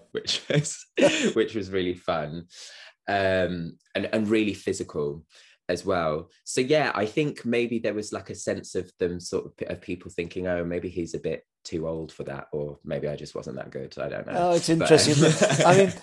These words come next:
Speaker 2: I'm also interested that, that moment when you leave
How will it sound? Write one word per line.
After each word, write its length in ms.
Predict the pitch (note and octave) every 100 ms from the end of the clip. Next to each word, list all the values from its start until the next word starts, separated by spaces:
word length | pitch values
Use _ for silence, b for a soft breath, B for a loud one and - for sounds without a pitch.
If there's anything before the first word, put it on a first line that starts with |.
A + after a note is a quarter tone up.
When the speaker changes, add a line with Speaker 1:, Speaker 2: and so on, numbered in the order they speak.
| -
Speaker 2:
I'm 220 | F3 G#3+ A#3+
also 320 | G3 - D3+
interested 460 | C#3 B2+ B2+ - A#2
that, 160 | C3+ -
that 180 | - E3
moment 340 | D#3+ D#3+ D#3 D3
when 160 | C#3+
you 140 | C#3 C#3
leave 500 | C#3 D#3 D#3+ C#3+